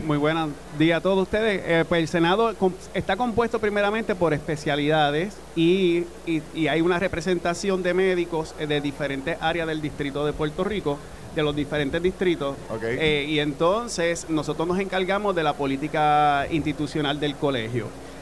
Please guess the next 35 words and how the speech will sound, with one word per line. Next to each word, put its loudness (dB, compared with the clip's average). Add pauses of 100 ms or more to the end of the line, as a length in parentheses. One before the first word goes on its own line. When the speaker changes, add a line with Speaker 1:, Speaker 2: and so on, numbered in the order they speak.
(240)
Speaker 1:
Eh, 2
en 0
abundancia 2
a 4
lo 2
que -2
le 0
pregun-, -2
o -12
sea, 2
le 0
preguntaste -2
al 0
doctor 0
Díaz, 2 (400)
eh, 0
sobre 2
el, -2 (320)
la 2
larga 2
espera 0
que -2
hay 0
de, 2
lo, 0 (120)
del, -2 (200)
de 0
los 2
pacientes 0
en, -4
en -2
cuestión -2
de -2
un 0
especialista. -2